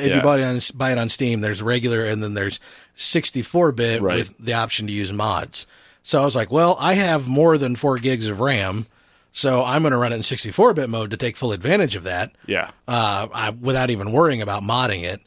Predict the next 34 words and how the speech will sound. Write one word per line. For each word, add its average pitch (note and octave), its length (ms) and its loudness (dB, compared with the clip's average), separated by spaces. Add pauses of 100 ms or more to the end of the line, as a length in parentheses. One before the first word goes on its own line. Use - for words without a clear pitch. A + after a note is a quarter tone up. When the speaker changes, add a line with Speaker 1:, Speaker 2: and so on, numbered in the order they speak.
(380)
Speaker 1:
And A#2+ 360 0
when A#2 140 0
I A#2 160 0
started C3+ 420 0
up B2 140 -2 (220)
to A#2+ 80 -6
show B2 160 0
Howie C#3+ 280 2
the A2 80 -4
second D3 280 -2
time, G#2+ 260 -6
<laughs> - 60 -4
I F3 60 4
didn't C#3 240 -2
run B2+ 120 0
it A#2+ 60 -2
in A2 60 -10
sixty-four A#2+ 360 -2
bit, A#2+ 60 0
and G#2+ 100 -2
I B2 60 0
went A#2+ 180 -2
to A#2+ 120 -2
resume A#2+ 320 -4
game, A#2 180 -2
and G#2+ 80 -6
there A2+ 80 -4
were A2+ 60 -6
no B2 180 0
save A#2+ 220 -4
games. G2+ 180 -4
I - 20 -2
was G#2 100 -4
like, G#2 140 -4